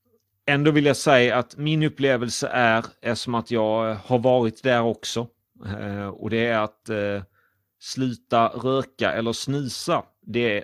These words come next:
avsevärt mycket svårare än att vara utan mat i en vecka.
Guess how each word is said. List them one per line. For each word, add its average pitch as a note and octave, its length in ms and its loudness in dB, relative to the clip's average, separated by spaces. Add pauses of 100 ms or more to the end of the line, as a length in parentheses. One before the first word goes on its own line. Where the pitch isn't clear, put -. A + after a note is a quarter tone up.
(120)
avsevärt B2+ 1080 -2
mycket G#2+ 280 -6
svårare F2 560 -4 (220)
än G2+ 120 -8
att F2 140 -8 (240)
vara G2+ 180 -6
utan F2 460 -8
mat F#2 580 -8
i G2 80 -8
en G2+ 120 -4
vecka. - 320 -8